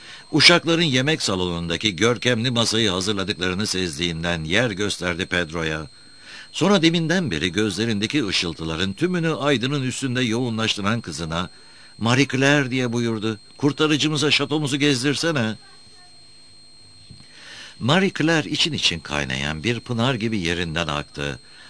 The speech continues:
Ardına takılan öteki kızlardan önce Aydın'ın koluna girerek kaldırdı.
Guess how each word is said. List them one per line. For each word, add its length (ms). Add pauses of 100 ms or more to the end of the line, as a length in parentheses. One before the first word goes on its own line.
(120)
Ardına 420
takılan 440
öteki 320
kızlardan 600
önce 280
Aydın'ın 460
koluna 380
girerek 460
kaldırdı. 800